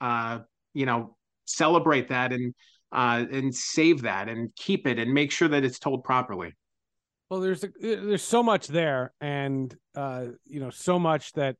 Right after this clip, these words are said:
Speaker 2: that went on. Um, you know, you mentioned that, uh, he died, um,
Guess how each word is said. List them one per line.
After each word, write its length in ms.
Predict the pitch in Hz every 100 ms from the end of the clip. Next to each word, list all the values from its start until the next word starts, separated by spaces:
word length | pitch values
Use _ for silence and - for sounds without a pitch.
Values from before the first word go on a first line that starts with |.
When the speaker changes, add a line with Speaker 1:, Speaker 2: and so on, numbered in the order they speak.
| -
Speaker 2:
that 200 | 131 123 _ _
went 240 | 131 135
on. 400 | 135 143 127 120 110 _ _ _ _ _ -
Um, 480 | 135 131 123 123 - _ _ _ -
you 100 | 143
know, 60 |
you 160 | 147 147
mentioned 640 | 160 175 170 175 147 143 -
that, 320 | 143 143 135 - -
uh, 200 | 135 127
he 160 | 107 127
died, 520 | 151 180 135 123 110 _ _ _ _ -
um, 520 | 131 127 123 123 120